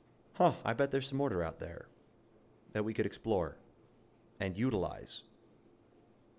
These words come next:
But, but to s-, to take that order and, and try and think you can understand all of it right now and develop your perfectly consistent worldview, you're just gonna be chasing an impossible dream,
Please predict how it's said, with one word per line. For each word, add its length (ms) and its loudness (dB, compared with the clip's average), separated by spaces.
But, 200 4
but 160 2
to 60 0
s-, 140 -2
to 100 -4
take 280 2
that 200 4
order 300 6
and, 340 -2
and 220 -4
try 200 -2
and 100 0
think 200 -6
you 60 -8
can 120 -4
understand 460 -4
all 220 -6
of 100 -6
it 140 -12
right 240 2
now 340 -2
and 140 -2
develop 340 4
your 120 2
perfectly 680 -4
consistent 720 -6
worldview, 340 0
you're 100 -2
just 160 -2
gonna 160 0
be 100 -8
chasing 560 -4
an 140 -4
impossible 600 -4
dream, 360 -4